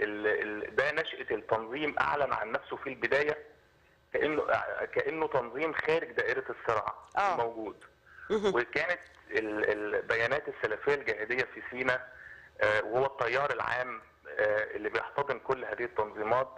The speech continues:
Speaker 1: كانت بتصدر في هذا السياق أيضا، أنه، آه، لا ناقة له ولا جمل فيما يحدث، آه، في القاهرة من صراعات وخلافات بين القوى السياسية.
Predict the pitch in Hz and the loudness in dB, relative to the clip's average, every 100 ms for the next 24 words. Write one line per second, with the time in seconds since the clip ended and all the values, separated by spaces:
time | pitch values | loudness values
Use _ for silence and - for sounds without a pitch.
0 | - - - - - 117 113 - - 156 | -20 -20 -20 -20 -4 0 0 -2 0 0
1 | 156 156 - 110 139 147 - 120 127 127 | 2 0 0 -6 -2 -4 -4 0 0 0
2 | - 117 110 101 - 107 120 131 139 139 | 0 -2 -2 -6 -4 -2 0 2 0 -2
3 | - - - _ - 104 107 117 135 147 | -14 -20 -20 _ 2 4 2 2 2 2
4 | 143 147 - 117 127 135 117 110 - 113 | 0 -2 -2 -2 0 0 0 0 2 0
5 | 127 117 127 139 131 135 127 113 123 127 | 2 0 0 0 -2 -6 0 0 0 -2
6 | 127 - - _ - - - - 117 107 | -6 -6 -20 _ -20 -20 -20 0 4 4
7 | 104 - 113 - 110 117 131 120 113 131 | 2 -2 0 2 4 4 2 0 -4 -8
8 | - 107 107 110 120 127 - 113 120 - | -2 0 2 2 2 0 0 0 0 -4
9 | 107 104 123 120 - - - - - - | -4 -2 -4 -4 -10 -20 -20 -20 -20 -8
10 | - 135 117 - 131 - 113 101 113 98 | 0 0 2 2 2 2 -2 0 -2 -4
11 | - | -10